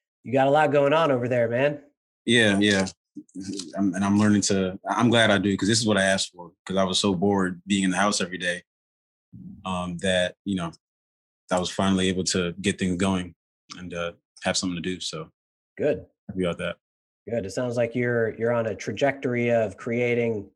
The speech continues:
Speaker 1: a pretty great life for yourself, man.
Speaker 2: I hope that, that's what's got me in a good mood. I finally have a plan, so hopefully it all works out.
Speaker 1: Good. Good.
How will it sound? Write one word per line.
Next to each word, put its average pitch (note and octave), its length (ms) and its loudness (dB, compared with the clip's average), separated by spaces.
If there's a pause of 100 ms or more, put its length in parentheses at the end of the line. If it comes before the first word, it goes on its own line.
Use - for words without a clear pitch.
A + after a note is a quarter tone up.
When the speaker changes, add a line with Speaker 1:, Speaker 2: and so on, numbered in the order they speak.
Speaker 1:
a G#2 220 -2
pretty B2+ 300 -4
great A#2+ 300 -2
life C3+ 220 0
for G#2+ 80 -6
yourself, F#2+ 460 -6
man. G#2 200 -6 (480)
Speaker 2:
I - 60 -4
hope B2+ 300 2
that, A2+ 260 4
that's A#2+ 180 4
what's A2+ 140 0
got A2 160 4
me G#2+ 60 6
in G#2 80 4
a G2+ 40 -2
good G2+ 140 -2
mood. G2+ 220 2
I F#2 80 0
finally G2+ 260 0
have F#2+ 140 -2
a E2+ 60 -8
plan, F#2+ 340 -2
so F#2 160 -4
hopefully F#2 340 -2
it F#2 60 -2
all F2+ 340 -2
works F2+ 240 -8
out. F2+ 260 -4 (600)
Speaker 1:
Good. C3 280 -4 (440)
Good. B2+ 260 -4